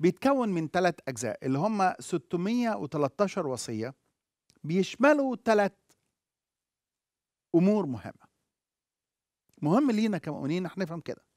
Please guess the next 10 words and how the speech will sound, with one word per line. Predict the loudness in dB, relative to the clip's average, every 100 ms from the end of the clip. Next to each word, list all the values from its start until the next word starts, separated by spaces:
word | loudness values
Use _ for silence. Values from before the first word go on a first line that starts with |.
| _ _ _ _ _ _ _ _ _ _ _ _
كويس؟ | 2 2 -2 _ _ _ _ _ _ _ _ _ _
الناموس | 2 4 4 4
الموسوي | 0 2 2 2 0
فيه | 0 2
تلات | 6 6 4 _ -20 _ _ _ _ _ _ 0
أقسام. | 2 2 0 -2 -8 _ _ _ _ _ _ _ _ _ _ _ _ _ _ _
في | 0 2 2 0 -4 _ _ _ _ _ _
جزء | 2 2 2 -8 _ -4
أخلاقي، | 0 6 6 6 0 -2 -4 _ _ _ _ _ _ _ _ _ _ _ _ _ _ -2
أخلاقي، | -2 4 4 4 -4